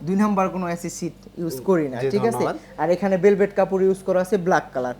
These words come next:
Speaker 2: ব্ল্যাক কালার।
Speaker 1: আপনি যদি অন্য কোনো কালার কাপড় চান, হ্যাঁ, দিতে পারেন। আবার এখানে আরো ভালো কাপড় আছে, এগুলো চাইলেও দিতে পারেন।
Speaker 2: দেখেন।
Speaker 1: এখন তো আপনার ব্যক্তিগত ব্যাপার, আপনি
Speaker 2: জি, যে
Speaker 1: যে
Speaker 2: যেটা
Speaker 1: কোনো
Speaker 2: চান।
Speaker 1: কালার চেঞ্জ করতে পারেন
Speaker 2: যে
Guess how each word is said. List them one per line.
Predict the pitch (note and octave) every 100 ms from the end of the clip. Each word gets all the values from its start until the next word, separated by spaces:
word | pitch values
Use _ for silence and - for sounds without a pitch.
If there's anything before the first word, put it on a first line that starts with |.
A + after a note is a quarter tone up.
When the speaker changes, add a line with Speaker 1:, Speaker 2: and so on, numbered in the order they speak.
| B2+
Speaker 2:
ব্ল্যাক | C#3+ C3
কালার। | - A2+
Speaker 1:
আপনি | G3
যদি | F#3 G3+
অন্য | G3 G#3+ A3+
কোনো | A#3 A3
কালার | G#3+ G#3 G3+
কাপড় | G#3 G#3 G3
চান, | A3 B3 - - - -
হ্যাঁ, | F#3 E3 D#3+
দিতে | F#3 A3+
পারেন। | A3 A#3+
আবার | A3 F3+ F3+
এখানে | G3 G3+ G3
আরো | F3+ F#3 F#3
ভালো | E3+ E3+ F3+
কাপড় | G3 G#3 G3
আছে, | G3 G#3 A3 - -
এগুলো | - F3+ G3+ G3
চাইলেও | G3 G#3 A#3
দিতে | F3+ E3+
পারেন। | C3 B2 A#2 - A2
Speaker 2:
দেখেন। | B2+ D#3
Speaker 1:
এখন | F#3
তো | F3
আপনার | F#3+ A3+ G3+
ব্যক্তিগত | G#3 G#3 G3 F#3+
ব্যাপার, | F3 E3 D3
আপনি | C3+ C3 C3+
Speaker 2:
জি, | B2
যে | A#2+ D#3+ E3
Speaker 1:
যে | C4
Speaker 2:
যেটা | C#4+ -
Speaker 1:
কোনো | C#4+ C4+
Speaker 2:
চান। | B3+
Speaker 1:
কালার | B3 C4+ C#4
চেঞ্জ | C4+ G#3+
করতে | - E3+ E3+
পারেন | C#3
Speaker 2:
যে | C3